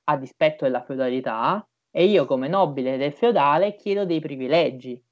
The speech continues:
che mi possono difendere da quelle che sono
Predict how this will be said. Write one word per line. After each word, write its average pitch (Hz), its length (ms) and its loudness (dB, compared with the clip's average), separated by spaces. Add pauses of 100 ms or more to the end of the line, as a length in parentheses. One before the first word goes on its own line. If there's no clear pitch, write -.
(140)
che 160 120 -4
mi 175 120 0
possono 175 420 0
difendere 185 520 -6
da 143 140 -4
quelle 156 240 -4
che 156 120 -6
sono 165 680 -6